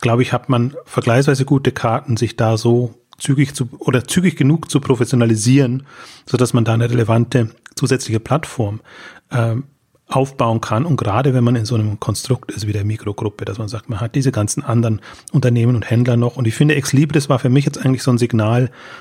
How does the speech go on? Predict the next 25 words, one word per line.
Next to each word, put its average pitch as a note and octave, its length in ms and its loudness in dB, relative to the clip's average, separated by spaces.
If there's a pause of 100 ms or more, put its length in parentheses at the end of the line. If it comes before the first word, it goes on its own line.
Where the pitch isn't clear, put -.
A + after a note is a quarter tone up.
(160)
ähm, A#2+ 320 2 (600)
stationär A2 640 0
kann, C#3+ 260 -2
kollabiert. A#2+ 720 0 (180)
Also A2 220 -4
das A2 180 -4
ist, - 580 -4 (360)
das - 240 -4
wird - 300 0
g-, - 180 -4
zum - 160 -4
Teil A#2+ 240 0
sehr A#2 180 2
schön D#3 300 4
geredet A#2+ 500 2
und A#2 140 -4
dass A2+ 100 0
das - 180 -4
quasi A2 260 0
nur A#2+ 120 2
der A2+ 120 0
konsequente A#2 520 0
nächste A2+ 300 -4
Schritt - 340 -4
ist. C3+ 260 -2